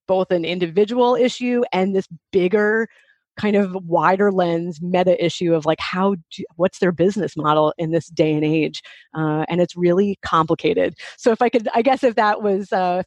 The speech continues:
that's what I could offer to everybody, is, like, it is really complicated. We all think we know, but man, everybody, uh, dog trainers, shelter workers, A C Os, vets,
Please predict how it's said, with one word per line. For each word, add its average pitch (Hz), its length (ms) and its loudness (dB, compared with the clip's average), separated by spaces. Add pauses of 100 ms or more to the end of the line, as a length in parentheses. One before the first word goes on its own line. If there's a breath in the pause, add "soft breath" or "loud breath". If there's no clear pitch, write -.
that's 190 320 -6
what 202 160 0
I 196 40 -2
could - 200 0
offer 196 420 4
to 185 100 -2
everybody, 185 440 0
is, 185 80 -2
like, 202 180 -2
it 269 140 2
is 285 120 0
really 247 360 0
complicated. 277 580 0
We 214 120 0
all 233 200 4
think 247 300 -2
we 208 100 -4
know, 190 340 2
but 165 220 -2 (320 loud breath)
man, 185 480 2
everybody, 185 720 2
uh, 160 360 -2
dog 165 220 2
trainers, 160 600 -4
shelter 165 340 -2
workers, 170 640 -4 (420)
A 196 120 2
C 185 220 0
Os, 160 420 0
vets, 160 420 -2